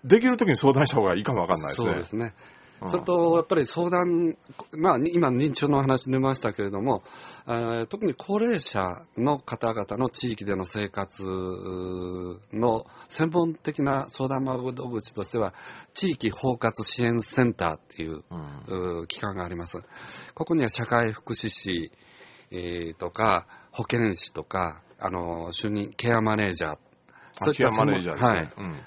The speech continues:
Speaker 2: 専門職がいらっしゃいますのでね、そういったところもぜひ、じゅ、あの、たくさん活用していただいたらいいんじゃないかなと思います。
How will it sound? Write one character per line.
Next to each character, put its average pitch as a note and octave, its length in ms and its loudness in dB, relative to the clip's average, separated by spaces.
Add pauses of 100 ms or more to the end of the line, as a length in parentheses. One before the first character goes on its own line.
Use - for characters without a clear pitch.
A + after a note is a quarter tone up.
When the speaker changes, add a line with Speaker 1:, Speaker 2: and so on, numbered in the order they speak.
(120)
Speaker 2:
専 D3 220 -2
門 D3+ 100 2
職 F#2+ 260 -6
が E2+ 140 0
い F2 80 -4
ら G2 80 0
っ - 20 -2
し - 140 -6
ゃ G2 60 -4
い F#2 40 -6
ま F#2 140 -6
す F2+ 100 -10
の D#2 100 -10
で D2+ 100 -18
ね、 F#2 160 -14 (340)
そ - 140 0
う - 20 0
い - 20 0
っ - 40 -20
た F3+ 120 4
と G3 80 -2
こ G3 120 2
ろ G3 60 4
も D3+ 140 4
ぜ F#2 140 -2
ひ、 G2 180 -2
じ - 120 -10
ゅ、 - 120 -20
あ F2+ 80 -8
の、 E2 520 -10 (600)
た - 80 -6
く - 60 -14
さ F#2+ 140 -4
ん F#2 100 -6
活 G#2 300 -6
用 F#2+ 220 0
し - 100 -8
て F#2+ 120 -6
い F2 60 -8
た G2 120 -4
だ F#2+ 120 -2
い F2 40 -8
た - 80 -8
ら E2+ 80 -4
い E2+ 60 -6
い F#2 80 -6
ん F2 40 -6
じ F2 60 -6
ゃ E2 40 -8
な D#2+ 100 -8
い D#2 40 -12
か E2+ 100 -12
な G2+ 120 -2
と F#2 100 -6
思 E2 140 -6
い D#2+ 40 -8
ま D2 100 -14
す。 - 140 -16